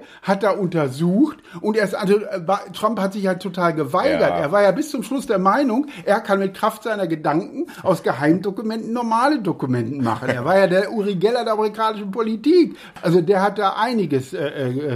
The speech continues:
Speaker 1: äh, einen Unterschied gibt es da schon, ja.
Speaker 2: Natürlich gibt es einen Unterschied auch bei den Geheimdokumenten. Also es ist noch ein Unterschied, ob ich ein Geheimdokument habe, wo irgendwelche Atomwaffenabschuss-, Abschusscodes draufstehen oder ob ich ein Ge-, Geheimdokument habe, wo,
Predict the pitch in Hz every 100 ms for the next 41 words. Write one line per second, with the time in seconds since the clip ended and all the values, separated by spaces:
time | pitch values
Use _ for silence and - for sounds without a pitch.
0 | 131 - 165 190 240 240 226 196 202 165
1 | 180 175 170 160 - 131 107 104 127 123
2 | 185 190 175 165 151 143 131 131 127 117
3 | 110 95 - - 156 117 110 117 123 131
4 | 147 156 143 156 180 165 180 143 139 127
5 | 107 131 156 151 139 135 139 135 123 131
6 | 135 135 131 131 139 - - 135 151 -
7 | 113 123 - 131 - - - 110 - -
8 | - 170 - 110 - - - 113 - -
9 | 113 123 - 170 147 143 175 180 - -
10 | - 135 143 135 117 - - - 117 135
11 | 151 165 147 151 147 151 139 139 143